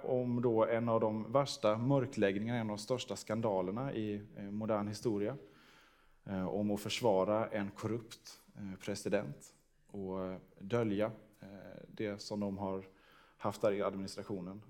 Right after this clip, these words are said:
Sen blir han kristen och sen blir han dömd. En av fyrtioåtta stycken som döms i det här. Men han är en av de som då har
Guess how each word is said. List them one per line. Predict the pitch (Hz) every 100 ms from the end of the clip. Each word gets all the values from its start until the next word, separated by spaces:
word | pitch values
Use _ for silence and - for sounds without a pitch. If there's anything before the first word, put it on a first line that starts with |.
| -
Sen | - 123
blir | 143
han | 139
kristen | 143 147 - 113 113 123 - - - _ _ _ _
och | 123
sen | - 107 104 104 -
blir | 110 107
han | 95 95
dömd. | 92 92 98 87 - - _ -
En | 131 131
av | 120 104 101 92 -
fyrtioåtta | - 113 110 127 - - 104 -
stycken | - 104 - - 85 82 _
som | - 92
döms | 90 82 78 - - - _ - _
i | 92
det | 87
här. | 87 80
Men | 92
han | 117 110
är | 110
en | 101
av | 95
de | 90 82
som | - 87 87
då | 95
har | 85 85